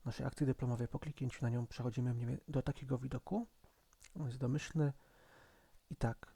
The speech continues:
tutaj mamy okno logowania, czyli możemy z tego poziomu normalnie logować łączności. Tutaj, m, gdybyście byli przypisa-, przypisani do więcej niż jednego znaku,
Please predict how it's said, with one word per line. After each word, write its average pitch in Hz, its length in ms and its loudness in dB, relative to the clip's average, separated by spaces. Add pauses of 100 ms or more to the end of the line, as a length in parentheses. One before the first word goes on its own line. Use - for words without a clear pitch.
(120)
tutaj 165 220 2
mamy 135 300 4
okno 135 340 2
logowania, 123 500 2
czyli - 160 -4
możemy 123 260 0
z - 40 -16
tego 135 220 0
poziomu 123 360 2
normalnie 123 300 2
logować 127 380 0
łączności. 127 600 0 (380)
Tutaj, 135 220 4
m, - 280 -2 (260)
gdybyście 135 360 0
byli 147 120 2
przypisa-, 147 380 -4
przypisani 147 480 2
do 135 100 4
więcej 156 260 4
niż 139 140 2
jednego 139 300 4
znaku, 143 480 2